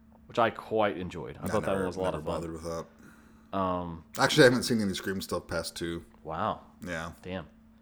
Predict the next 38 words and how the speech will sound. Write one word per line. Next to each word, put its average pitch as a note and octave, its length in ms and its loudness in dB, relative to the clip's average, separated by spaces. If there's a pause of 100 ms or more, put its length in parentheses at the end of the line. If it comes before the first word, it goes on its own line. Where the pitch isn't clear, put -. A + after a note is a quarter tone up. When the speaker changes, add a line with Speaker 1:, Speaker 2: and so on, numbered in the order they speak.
(500)
Speaker 1:
Um, A2+ 220 4
and B2+ 60 2
then C3+ 120 4
you D3 80 6
had D#3 100 4
some D3+ 220 6
that C#3+ 80 8
were B2 100 4
kind C#3 180 0
of, C3 120 2
like, A#2 180 4
adjacent, G#2 580 0
but A2+ 120 -4
they G#2+ 140 0
drew G2+ 260 -2
on G#2+ 80 4
a - 40 4
lot G#2 120 6
of G2 80 -2
the F#2+ 80 0
tropes. G#2+ 360 -2
You A2 100 4
had G2+ 100 2
stuff G#2+ 220 -2
like G2 200 0
Freeform's A2+ 580 0
Pretty B2+ 280 -2
Little A#2 260 4
Liars, G#2 640 4 (400)
and G#2+ 200 0
then G#2+ 260 4
the G#2 80 -2
C B2+ 200 -2
W's A2+ 480 2
Riverdale, G#2 460 0 (1000)
which G2 160 -6
kind A#2+ 160 2
of G#2+ 120 2